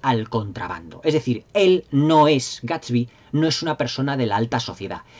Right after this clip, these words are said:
no es un personaje de la, de la aristocracia neoyorquina, por así decirlo, no es un multimillonario de familia rica, sino que es un contrabandista.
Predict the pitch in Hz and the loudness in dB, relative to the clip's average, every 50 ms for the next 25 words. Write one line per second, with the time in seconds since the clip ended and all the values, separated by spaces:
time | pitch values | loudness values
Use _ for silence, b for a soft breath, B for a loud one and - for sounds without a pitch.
0 | B - 135 147 156 160 143 - 175 156 139 - 151 - - 139 135 135 131 127 | B 0 2 4 4 4 2 2 0 0 0 0 -2 0 -2 -2 -2 -2 -2 -2
1 | - 151 139 127 117 110 107 107 107 110 110 120 123 110 117 110 104 98 95 110 | -2 -2 0 0 0 0 0 0 0 -2 -2 -4 -4 -2 0 0 0 -2 -2 0
2 | 123 120 - - - 110 98 - 151 143 143 127 - - 104 95 - - - _ | 0 0 -2 -2 -6 -6 -4 0 0 2 2 0 -2 -8 -10 -12 -12 -12 -6 _
3 | 120 127 131 120 113 107 98 110 - 147 131 107 90 - 104 98 92 - 123 104 | 2 4 4 4 2 0 -2 -2 -2 0 0 0 0 -2 -6 -8 -6 -4 -6 -4
4 | - 156 156 110 92 82 B B B B B - 147 160 165 165 156 - - 170 | -2 -2 -4 -4 -4 -8 B B B B B -2 0 2 2 2 2 0 0 0
5 | 160 156 156 151 151 135 143 139 131 143 131 127 131 131 135 139 127 120 113 104 | 0 0 2 0 0 0 0 0 0 0 2 2 4 4 4 2 2 0 -2 -4
6 | 101 110 - _ _ - 135 139 190 - - 170 156 160 160 139 131 127 110 117 | -6 -8 -12 _ _ 0 2 4 4 4 2 2 2 2 2 2 2 2 2 0
7 | 123 131 120 - - - - _ _ _ _ B B B B B B B B B | 0 -2 -2 -4 -8 -14 -18 _ _ _ _ B B B B B B B B B
8 | - - 160 151 147 147 143 - - 127 127 127 - - 156 156 160 - 180 180 | -2 0 2 4 4 4 4 4 2 2 2 2 0 0 -2 -2 -2 -2 -4 -4
9 | 170 160 - 165 156 147 135 120 117 156 165 - - _ - - - | -4 -4 -4 -4 -2 0 2 2 2 0 -2 -6 -8 _ -18 -20 -20